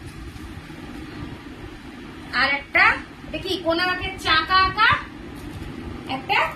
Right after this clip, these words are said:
ফ্রক, না কুর্তা, কুর্তা, ফ্রক নয়, কুর্তা, যে কোনো প্যান্টের সঙ্গে পরা যাবে।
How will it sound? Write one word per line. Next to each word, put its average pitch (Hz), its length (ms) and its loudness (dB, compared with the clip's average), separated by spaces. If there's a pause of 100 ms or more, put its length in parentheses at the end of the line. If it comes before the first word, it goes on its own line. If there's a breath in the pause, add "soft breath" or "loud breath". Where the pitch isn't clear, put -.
ফ্রক, - 540 0
না 359 200 2
কুর্তা, 427 300 2
কুর্তা, 269 440 -4 (100)
ফ্রক 262 240 4
নয়, 196 140 -6 (100)
কুর্তা, 294 280 -6 (600)
যে 262 80 -4
কোনো 311 200 0
প্যান্টের 277 360 2
সঙ্গে 311 380 -2
পরা 247 220 4
যাবে। 180 260 -4